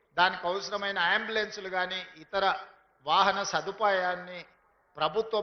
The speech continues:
పరంగా చేస్తాం, లేదా స్వచ్ఛంద సంస్థల్లోనూ ప్రోత్సహించి వాళ్ళ ద్వారా కూడా మీకు ఆ సహాయాన్ని అందించే విధంగా ఏర్పాట్లు చేస్తాం.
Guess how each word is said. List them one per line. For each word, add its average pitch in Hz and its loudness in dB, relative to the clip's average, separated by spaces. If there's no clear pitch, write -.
పరంగా 190 0
చేస్తాం, 180 -2
లేదా 196 4
స్వచ్ఛంద 214 -2
సంస్థల్లోనూ 190 -4
ప్రోత్సహించి 196 -2
వాళ్ళ 196 4
ద్వారా 196 4
కూడా 185 0
మీకు 170 -8
ఆ - 0
సహాయాన్ని 175 2
అందించే 175 -8
విధంగా 170 -2
ఏర్పాట్లు 160 -2
చేస్తాం. 156 -6